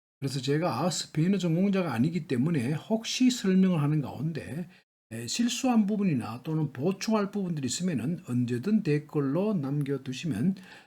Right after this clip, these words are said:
즐겁게 여러분들과 함께 지식을 공유하도록 하겠습니다. 그럼 오늘 경청해 주셔서 감사합니다. Thank you for your attention.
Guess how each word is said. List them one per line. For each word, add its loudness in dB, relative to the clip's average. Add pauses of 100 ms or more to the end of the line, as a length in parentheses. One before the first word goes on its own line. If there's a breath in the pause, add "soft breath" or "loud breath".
(140)
즐겁게 4
여러분들과 0
함께 -6 (260)
지식을 -6
공유하도록 -2
하겠습니다. -10 (500)
그럼 -4
오늘 0 (400 loud breath)
경청해 4
주셔서 0
감사합니다. -4 (280)
Thank 4
you 4
for 0
your 4
attention. 4